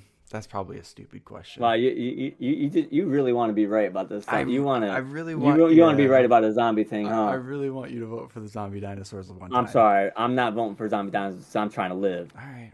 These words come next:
Speaker 1: all
Speaker 2: I'll
Speaker 1: right.
Speaker 2: tell you what, though. Hold up. I, I got a question for you that I wanted to ask you earlier before we got into the zombie things. Back to the whole Mars thing real quick.
Speaker 1: Mm-hmm.
Speaker 2: All right. Let's say we're ever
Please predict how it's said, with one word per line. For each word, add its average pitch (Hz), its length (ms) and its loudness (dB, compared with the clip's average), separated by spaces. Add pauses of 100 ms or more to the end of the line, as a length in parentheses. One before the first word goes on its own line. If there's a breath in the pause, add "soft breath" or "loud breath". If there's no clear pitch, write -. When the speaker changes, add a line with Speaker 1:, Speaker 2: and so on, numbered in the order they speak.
Speaker 1:
all 95 60 -16
Speaker 2:
I'll - 80 -2
Speaker 1:
right. 123 80 2
Speaker 2:
tell 147 160 4
you 123 80 4
what, 123 200 4
though. 92 320 -2
Hold 123 200 2
up. 92 180 -6
I, 127 240 2
I 127 120 4
got 123 140 6
a - 40 -2
question 113 280 -4
for 117 120 -4
you 104 60 0
that 101 100 0
I - 20 2
wanted 104 220 -2
to 90 80 -4
ask 98 260 -8
you 104 100 -10
earlier 95 260 -8
before 98 240 -12
we 101 60 -8
got 95 140 -6
into 95 140 -10
the 98 80 -14
zombie 92 260 -8
things. 87 340 -16 (760)
Back 120 180 4
to 127 80 0
the 104 140 2
whole 107 420 2
Mars 113 300 0
thing 120 160 -2
real 120 160 0
quick. 131 300 0
Speaker 1:
Mm-hmm. 110 180 -10 (1400)
Speaker 2:
All 117 160 4
right. - 160 0 (260)
Let's 135 180 2
say 147 140 6
we're 139 160 6
ever 135 480 2